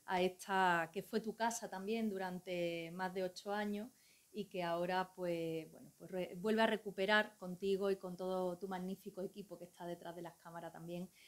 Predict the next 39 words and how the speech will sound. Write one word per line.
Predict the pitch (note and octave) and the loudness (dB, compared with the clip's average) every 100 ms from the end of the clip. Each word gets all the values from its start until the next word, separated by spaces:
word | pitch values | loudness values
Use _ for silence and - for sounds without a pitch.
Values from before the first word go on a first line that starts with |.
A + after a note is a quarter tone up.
| - - | -20 -2
la | G3 F#3 | 4 6
ilusión | F#3+ F#3+ - G#3 G#3+ A3 | 6 4 4 4 4 2
y | G#3+ G3+ | 2 4
el | F#3+ | 4
pulso | - B3+ B3 - G3+ G#3 - - - - | 0 0 2 2 0 -8 -10 -20 -16 2
de | G#3+ | 6
un | A#3 | 8
municipio | C4 B3+ C#4 A#3+ D4 | 8 6 4 -4 -4
que, | C4 | -4
como | G#3+ G3 | -2 -4
tú | G#3 G#3+ | -2 0
bien | G#3 G3+ | 2 2
decías, | G3 - C4 B3 - - - | -2 -4 2 2 2 -4 -10
eh, | G3 F3+ F3 E3+ | -4 0 0 0
quizás | G3 - G#3+ A3 | -4 -2 2 2
es | A3 | 0
pequeño | G#3 G#3+ G#3+ | -6 -2 0
en | G3+ | 0
superficie, | - G3 F#3+ - A3 - G3 G3 | -2 -4 -6 -6 -8 -4 -4 -4
pero | F#3 F3 E3 E3 - - - _ | -4 -4 -4 -6 -10 -20 -20 _
grande | F#3 G3+ A3 A3 | 2 4 4 2
también, | G3+ G3 G3+ G3+ - | 0 4 4 4 -2
no | A3+ A#3 | -4 -2
solo | - B3 E3+ - _ - - - | -2 -2 -2 -4 _ -20 -20 -8
en | F#3+ | -4
población | F#3+ F3 E3+ - G#3+ | 0 2 0 -2 -2
y | |
necesidades, | A3 G#3+ G3+ G#3 G3 A3 - | -2 -2 -6 -2 -2 -2 -4
sino | G3 F3+ | -6 -6
también | F3+ F#3+ G#3+ | -4 -2 -2
en | G3 | -4
aspiraciones. | - - E3+ D3 - E3+ C#3+ C#3 | -6 -6 -6 -6 -8 -8 -8 -12
Y | F3 - - | -14 -16 -10
creo | B3 C4+ C#4 | 2 2 2
que | B3+ A#3+ - - | -2 -2 -4 -4
ahí | A3 B3 | 0 2
es | B3 | 2
donde | A#3+ A#3 A3+ | 2 -2 0
radica | G3+ G3 B3+ C4 C4 C4+ | 0 0 0 -4 -10 -10